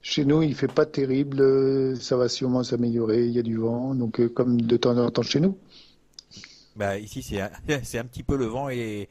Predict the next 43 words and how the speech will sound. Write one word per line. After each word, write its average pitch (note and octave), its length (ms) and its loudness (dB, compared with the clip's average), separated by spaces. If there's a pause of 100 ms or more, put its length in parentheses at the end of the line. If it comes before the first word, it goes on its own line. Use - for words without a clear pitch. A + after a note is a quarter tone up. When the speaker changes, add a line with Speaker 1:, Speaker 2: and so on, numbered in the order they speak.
(220)
Speaker 2:
et, A#2+ 140 -4 (140)
et B2 120 -6
un A#2+ 40 -4
petit B2 160 -6
peu C3 100 2
beaucoup A#2+ 260 -4
la B2 100 0
pluie. - 280 -6 (1000)
Voilà C3 300 0
quoi. F2+ 260 2
Speaker 1:
<laughs> F#3+ 60 6 (840)
Speaker 2:
Voilà, C3 160 2
bon, C#3 140 2
alors C#3 160 2
on C#3 80 0
va C#3 100 2
essayer D#3+ 180 -2
de D3 100 -2
rapporter B2 380 -2
un A#2+ 40 -2
petit - 160 -10
peu F3 100 0
de B2+ 120 0
chaleur D#3 500 -4
aux C3 160 -2
gens E3 180 -6
qui C#3+ 160 -12
nous F3 180 -8
écoutent, B2+ 340 -4 (220)
euh, A2+ 640 0
parce G#2+ 140 -4
que - 100 -12
Speaker 1:
Exactement, - 440 2
Speaker 2:
franchement, C3+ 220 6
le A#2+ 120 4
Speaker 1:
oui. B2 80 4
Speaker 2:
temps D#3 100 2
n'est A#2+ 140 -4
pas D#3 100 2
terrible. G2 520 -6
Donc A#2 260 -8
on, F#2+ 320 -8
voilà, G2 240 -6